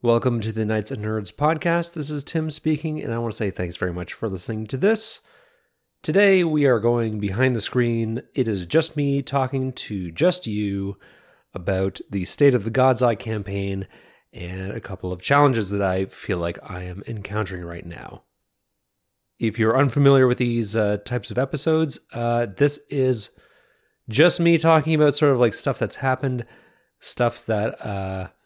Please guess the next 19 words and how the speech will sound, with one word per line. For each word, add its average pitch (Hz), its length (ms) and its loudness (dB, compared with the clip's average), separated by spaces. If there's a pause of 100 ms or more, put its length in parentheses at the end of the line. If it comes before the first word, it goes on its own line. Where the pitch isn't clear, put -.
(200)
that 107 220 0
I'm 95 140 -2
planning, 101 600 -2 (960)
and 107 460 -6
some, 135 480 0 (320)
you 135 120 -2
know, 139 360 0
what 139 180 4
I'm 147 120 6
planning 151 400 2
to 143 80 -2
do 156 160 6
about 113 240 6
it. 87 100 0
So 113 120 -4
this 127 180 -2
will 123 100 0
be 104 220 -2
packed - 540 -2